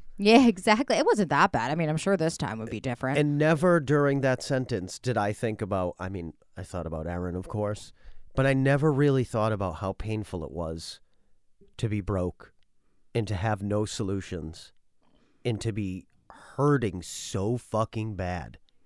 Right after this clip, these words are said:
Speaker 1: Yeah. I think that when it comes to helping your loved ones, and I don't know, 'cause again, I'm not a parent of an addict or alcoholic yet, maybe. You know what I mean? Um,
Speaker 2: <laughs> Oh, no, there's one cooking upstairs.
Speaker 1: And I could see it. I mean, I could see myself spending hundreds of thousands of dollars in rehabs and flying them wherever and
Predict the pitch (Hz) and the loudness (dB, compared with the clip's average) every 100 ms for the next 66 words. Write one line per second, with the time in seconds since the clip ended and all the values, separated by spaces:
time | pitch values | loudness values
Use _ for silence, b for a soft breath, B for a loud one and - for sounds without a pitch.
0 | _ _ 180 170 151 147 - _ _ 254 | _ _ -2 0 0 -2 -6 _ _ -2
1 | 285 - 320 349 302 247 208 190 190 190 | 0 2 0 6 6 6 4 0 -2 0
2 | 196 185 175 180 170 165 160 147 160 - | 0 4 2 2 0 0 2 2 0 -2
3 | - 208 208 202 185 156 147 165 175 165 | 0 4 6 6 4 2 0 -2 0 0
4 | 156 - 156 151 151 151 160 165 151 151 | 0 -2 0 2 2 0 -2 -4 -2 -2
5 | 147 147 147 147 151 151 139 143 151 139 | -2 -2 -2 -2 0 2 2 0 0 2
6 | 135 - _ _ _ - 151 151 139 139 | 0 -4 _ _ _ -4 0 2 2 0
7 | - 139 131 139 151 185 180 165 170 165 | -2 -4 -2 -2 -2 -2 2 2 2 0
8 | 160 170 - B B B - 180 170 165 | -2 -2 -4 B B B 4 8 8 6
9 | 170 - 110 147 135 151 123 104 127 117 | 0 0 4 4 4 4 4 4 2 2
10 | 127 110 - 127 117 101 - - 98 107 | 0 0 -2 0 0 -2 -4 -4 0 -2
11 | - - 240 254 269 - 320 - 330 381 | -2 6 8 10 8 6 4 4 4 6
12 | 147 - 190 202 190 220 202 - 220 214 | 4 2 2 4 2 0 -4 -2 0 2
13 | 180 180 151 - 175 160 151 - - 180 | 0 0 -2 -2 -2 -2 -4 -8 -4 -4
14 | 165 160 - 156 - 143 139 156 151 143 | 0 -2 -2 -4 -2 0 0 -2 -2 -2
15 | 160 143 143 143 151 147 143 139 - 123 | 0 2 2 0 0 -2 0 -2 -4 -6
16 | 117 104 131 160 156 - 202 196 185 180 | -4 -6 -4 -4 -4 -2 2 4 4 4
17 | 180 165 160 156 151 147 139 139 139 143 | 2 2 2 4 4 2 2 2 2 0